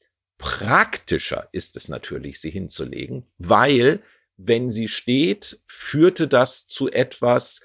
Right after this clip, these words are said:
was so ein bisschen Kopfschmerzen bereitet hat. Da dreht sich eine Scheibe drin mit mehreren hundert Umdrehungen pro Minute oder gar tausend Umdrehungen pro Minute. Sehr, sehr schnell. Das war ja ein,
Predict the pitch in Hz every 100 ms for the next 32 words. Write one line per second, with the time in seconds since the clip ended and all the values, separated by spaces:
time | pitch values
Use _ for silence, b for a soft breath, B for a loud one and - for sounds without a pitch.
0 | B B _ 104 98 101 - - - 113
1 | 110 - 160 - 151 139 - - - -
2 | 98 71 - - 82 80 - 64 - 92
3 | - - - - _ _ - 98 101 117
4 | 123 - 120 123 - - - 101 101 107
5 | 101 95 - 123 156 - 131 135 139 143
6 | 135 b b b 110 110 110 107 - 117
7 | 110 127 147 135 123 127 123 113 139 139
8 | 123 110 - 120 113 104 123 120 104 95
9 | - 98 92 92 87 85 76 65 64 73
10 | 82 82 - 113 110 82 87 87 78 80
11 | - 73 65 65 69 69 - - 107 127
12 | 101 98 - - 92 76 80 87 87 78
13 | 90